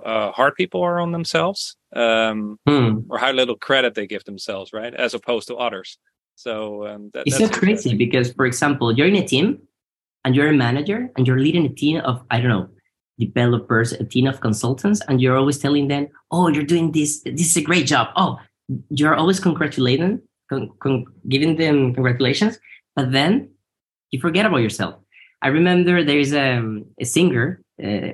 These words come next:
Speaker 2: really famous in the U S, Snoop Dogg, and I saw that he won an award, and he said to himself, "I want to congratulate my mom, God, and myself.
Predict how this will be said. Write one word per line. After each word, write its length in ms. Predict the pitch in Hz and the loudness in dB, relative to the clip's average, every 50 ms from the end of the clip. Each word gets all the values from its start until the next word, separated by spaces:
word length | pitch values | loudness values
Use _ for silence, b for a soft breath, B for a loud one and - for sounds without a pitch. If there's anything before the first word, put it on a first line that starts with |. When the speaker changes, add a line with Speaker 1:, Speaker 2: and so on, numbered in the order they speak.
| - - | -8 -2
Speaker 2:
really 180 | - 127 135 131 | 0 2 2 2
famous 360 | 127 135 139 139 139 131 135 | 2 2 2 2 2 0 0
in 60 | 135 | 0
the 80 | 127 123 | 2 2
U 80 | 120 120 | 2 2
S, 180 | 127 131 - - | 0 -2 -4 -6
Snoop 360 | 113 - - 135 131 135 - | -10 -2 0 0 0 0 0
Dogg, 300 | 113 98 90 110 123 - _ _ _ _ _ _ _ _ _ _ - | 0 0 0 0 -4 -8 _ _ _ _ _ _ _ _ _ _ -2
and 400 | 135 135 131 131 131 127 127 123 123 127 | 0 2 2 4 2 2 0 0 0 0
I 80 | 123 | 0
saw 500 | 123 123 - - 151 139 127 139 175 - _ _ _ _ _ _ - | 0 -2 -2 0 0 0 0 0 -4 -12 _ _ _ _ _ _ -4
that 240 | 123 123 120 120 | -2 0 0 0
he 460 | 120 113 123 139 151 160 165 - - _ _ _ - | -2 -4 -2 0 2 2 0 -2 -4 _ _ _ -10
won 320 | - 117 117 127 135 143 156 | -4 0 2 2 4 4 2
an 80 | 156 | 2
award, 520 | 143 123 107 98 101 107 147 202 - - _ _ _ _ _ _ _ _ _ _ _ _ _ - - | 2 2 2 2 0 0 0 -2 -6 -8 _ _ _ _ _ _ _ _ _ _ _ _ _ -2 0
and 360 | 127 123 120 120 120 113 - | 2 2 2 2 0 -2 -6
he 280 | - - - - 180 165 | -8 -12 -4 -2 -2 -2
said 420 | 170 - - 190 185 196 190 - - - _ _ _ _ _ _ _ _ _ _ _ | -2 -2 0 0 0 0 -2 -6 -16 -20 _ _ _ _ _ _ _ _ _ _ _
to 80 | - 156 | 0 2
himself, 520 | 151 147 135 131 - 156 123 98 92 101 - _ _ _ _ _ _ _ _ _ _ _ _ _ _ _ - | 2 2 2 2 2 2 0 0 0 -4 -8 _ _ _ _ _ _ _ _ _ _ _ _ _ _ _ -4
"I 100 | - - | -2 0
want 220 | 160 196 233 220 226 | 2 2 2 2 0
to 80 | 220 | 0
congratulate 540 | - 208 190 175 160 - - 147 135 127 117 | 0 2 2 2 0 0 0 0 2 2 2
my 100 | 110 104 | 0 0
mom, 540 | 98 101 117 143 170 190 208 214 226 - - 120 | 0 0 2 2 2 2 2 0 -2 -4 -8 -6
God, 300 | 117 127 151 196 226 - - _ _ _ _ _ _ - | -2 0 0 0 0 -4 -10 _ _ _ _ _ _ -2
and 120 | - 208 | 2 2
myself. 420 | 220 226 214 - 302 262 - - | 2 2 2 2 2 0 0 -2